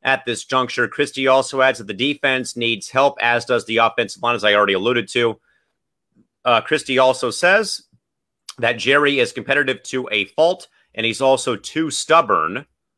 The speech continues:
to listen to reason from anyone. Definitely agree. That's why he's in charge of practically all of football operations, as John agrees. And also, as well, the Cowboys are not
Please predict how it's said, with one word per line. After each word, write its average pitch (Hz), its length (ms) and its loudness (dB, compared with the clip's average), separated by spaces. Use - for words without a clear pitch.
to 127 100 -4
listen 127 360 -2
to 117 180 6
reason 123 520 -2
from 123 280 -2
anyone. 117 680 -2
Definitely 101 360 -2
agree. 92 140 -2
That's 98 180 -4
why 107 200 2
he's 101 180 -4
in 95 80 -8
charge 95 200 -4
of 95 80 -8
practically 98 580 0
all 135 240 4
of 104 160 2
football 110 400 2
operations, 107 800 0
as 101 140 -10
John 101 260 2
agrees. 123 460 -2
And 117 100 2
also, 139 420 2
as 113 300 0
well, 185 380 2
the 101 80 -6
Cowboys 143 640 0
are 113 180 4
not 110 600 2